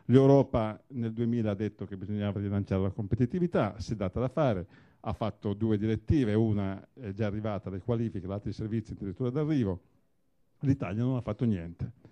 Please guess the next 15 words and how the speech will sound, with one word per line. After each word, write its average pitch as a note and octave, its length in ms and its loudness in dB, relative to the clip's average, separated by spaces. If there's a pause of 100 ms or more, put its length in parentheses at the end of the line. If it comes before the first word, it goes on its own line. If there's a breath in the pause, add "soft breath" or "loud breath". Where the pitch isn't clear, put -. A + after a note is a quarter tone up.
(440 soft breath)
Siamo A2+ 260 -2
ancora G#2+ 300 -2
fermi A#2 280 0
al B2+ 120 -2
palo G#2+ 340 -2
a G#2+ 40 -2
discutere A2+ 680 0 (240 soft breath)
su - 160 -10
cosa A#2 220 4
dobbiamo A2 320 2
fare G#2 420 -2
e A2 120 -10
come A2 260 0
dobbiamo F2 380 -2
farlo. D#2+ 500 -12